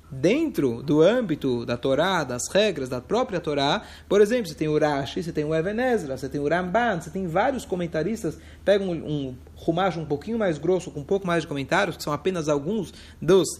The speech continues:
vários, dezenas, talvez centenas de comentaristas sobre a Torá, sobre o próprio texto da Torá.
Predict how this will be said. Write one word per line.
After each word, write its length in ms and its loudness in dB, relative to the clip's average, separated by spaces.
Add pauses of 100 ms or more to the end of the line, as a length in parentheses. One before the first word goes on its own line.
(220)
vários, 480 4
dezenas, 480 0
talvez 220 -2
centenas 460 0
de 60 -10
comentaristas 640 -4
sobre 220 -4
a 40 -2
Torá, 460 0
sobre 240 -10
o 20 -10
próprio 360 -2
texto 320 2
da 80 -4
Torá. 420 2